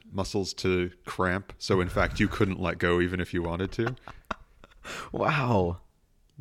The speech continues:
Speaker 2: That, that would be, that's, that's incredible. It's like a Doctor Ho, but, like, on overdrive.
Speaker 1: Yes.
Speaker 2: You know what that, you, you,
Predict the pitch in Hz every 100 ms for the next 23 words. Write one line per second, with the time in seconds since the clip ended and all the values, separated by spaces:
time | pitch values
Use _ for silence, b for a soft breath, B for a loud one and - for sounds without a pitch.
0 | - 135 147 - 85 110 127 120 123 -
1 | 123 151 - - - - - - 104 -
2 | 135 120 78 - 98 _ _ - 127 113
3 | 107 101 117 98 101 98 78 90 - _
4 | _ _ _ _ _ _ _ _ _ -
5 | 101 82 71 - - 87 85 85 82 -
6 | 50 80 - - _ - _ _ _ _
7 | _ _ 101 87 - - - _ - _
8 | _ _ _ _ _ _ _ _ _ -
9 | 160 123 95 80 - 110 - 104 123